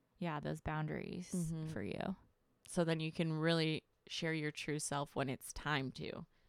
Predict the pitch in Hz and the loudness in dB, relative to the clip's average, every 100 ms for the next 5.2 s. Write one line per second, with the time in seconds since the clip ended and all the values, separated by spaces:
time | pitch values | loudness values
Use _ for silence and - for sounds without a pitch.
0 | - - - 147 - 156 95 123 139 113 | -20 -20 -12 -10 -2 -2 0 -4 -4 -4
1 | 110 - 156 135 139 - - - - 151 | -6 -6 -8 -4 -4 -2 -4 -6 -2 0
2 | 139 - - - - - 175 185 208 208 | 0 -2 -12 -20 -20 2 6 8 6 4
3 | - 185 175 185 180 - 180 175 - 165 | 6 6 6 6 4 6 6 6 4 0
4 | - 165 165 - - 160 156 - 151 151 | 2 2 2 2 0 2 4 8 10 10
5 | 151 156 | 8 6